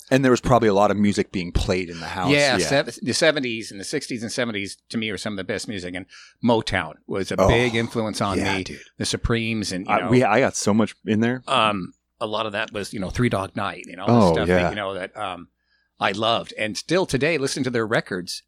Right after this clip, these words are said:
Speaker 2: They're produced very well.
Speaker 1: They are
Speaker 2: Everything
Speaker 1: so
Speaker 2: you can
Speaker 1: good.
Speaker 2: hear, you know, so I, I'd say about eleven or twelve, I was starting to bug my, I want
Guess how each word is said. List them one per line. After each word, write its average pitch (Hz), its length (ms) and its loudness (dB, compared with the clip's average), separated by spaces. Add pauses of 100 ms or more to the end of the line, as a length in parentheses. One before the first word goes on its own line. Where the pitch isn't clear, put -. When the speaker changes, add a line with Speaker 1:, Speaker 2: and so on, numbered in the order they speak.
(560)
Speaker 2:
They're 120 100 2
produced 156 460 2
very 123 240 2
well. 135 480 -2
Speaker 1:
They - 80 0
are 87 80 2
Speaker 2:
Everything 107 180 2
Speaker 1:
so - 200 6
Speaker 2:
you 90 40 4
can 90 100 4
Speaker 1:
good. - 80 2
Speaker 2:
hear, 170 300 2 (480)
you - 100 -6
know, 117 120 -2
so 127 220 -2
I, 190 280 -4
I'd 202 80 0
say 202 140 0
about 170 260 -2
eleven 139 280 -2
or 131 40 0
twelve, 123 420 0
I 107 220 -2 (960)
was 143 140 -10
starting 104 220 -4
to 101 60 -8
bug 101 180 -4
my, 101 80 -6
I 98 160 -6
want 104 260 -8